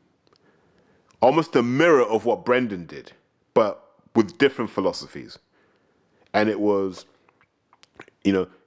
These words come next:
keep everything loose and long and move around and, you know, be intelligent in that ring.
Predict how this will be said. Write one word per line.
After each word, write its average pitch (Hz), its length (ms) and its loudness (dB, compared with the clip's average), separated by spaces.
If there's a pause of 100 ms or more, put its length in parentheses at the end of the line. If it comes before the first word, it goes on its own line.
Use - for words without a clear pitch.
keep - 220 -4
everything 104 360 -2
loose 101 380 -4
and 87 220 -8
long 95 300 -6
and 78 140 -14
move 95 340 -4
around 95 480 -4
and, 87 140 -8 (520)
you 98 80 2
know, - 80 -4 (180)
be 127 160 2
intelligent 117 640 -2
in 90 100 -10
that 80 180 -14
ring. 76 260 -16